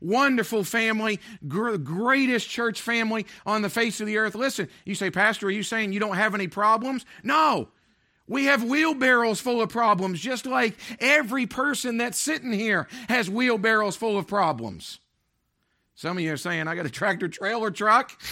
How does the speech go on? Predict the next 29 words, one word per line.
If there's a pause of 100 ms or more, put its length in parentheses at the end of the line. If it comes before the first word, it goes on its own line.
(240)
if
you
want
to
be
able
to
come
and, (160)
and
be
able
to
get
some
of
mine. (200)
But
listen, (1600)
that's
all
part
of
life. (1600)
But
can
I
say
this?